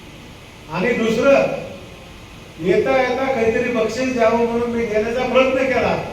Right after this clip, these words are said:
"नाही अंकल, नाही, सॉरी, हम नहीं लेते, आम्हाला धर्म आहे, आम्हाला काम आहे." अशा प्रकारचं या क्षेत्रामध्ये लोक आहेत.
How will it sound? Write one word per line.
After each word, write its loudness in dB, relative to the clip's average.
"नाही -2
अंकल, -2
नाही, -8
सॉरी, 0
हम 0
नहीं -4
लेते, -8
आम्हाला -2
धर्म 0
आहे, -2
आम्हाला -6
काम 0
आहे." 0
अशा 0
प्रकारचं -2
या 0
क्षेत्रामध्ये -4
लोक -2
आहेत. 0